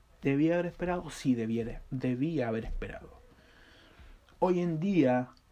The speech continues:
bueno, se veía más antes, pero a los bebés se le coloca una lanita roja para el mal de ojo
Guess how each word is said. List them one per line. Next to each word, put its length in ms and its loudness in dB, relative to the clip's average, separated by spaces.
bueno, 280 2
se 160 -2
veía 240 4
más 280 0
antes, 460 0
pero 380 0
a 60 4
los 120 4
bebés 220 4
se 100 0
le 100 4
coloca 280 2
una 160 0
lanita 380 0
roja 600 2
para 160 -2
el 40 0
mal 260 -2
de 120 2
ojo 480 0